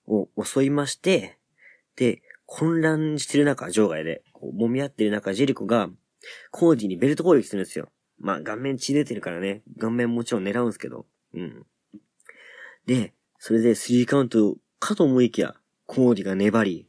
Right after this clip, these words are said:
その後ジェリコはね、自分の、あの、腰に巻いてたベルトとかで殴るんですよね。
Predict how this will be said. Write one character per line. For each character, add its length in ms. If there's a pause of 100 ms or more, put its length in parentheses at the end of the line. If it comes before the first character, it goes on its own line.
(560)
そ 160
の 100
後 180
ジ 140
ェ 40
リ 80
コ 140
は 100
ね、 280
自 200
分 240
の、 400
あ 140
の、 140
腰 300
に 60
巻 140
い 20
て 60
た 80
ベ 100
ル 60
ト 80
と 100
か 80
で 60
殴 320
る 60
ん 20
で 100
す 140
よ 100
ね。 260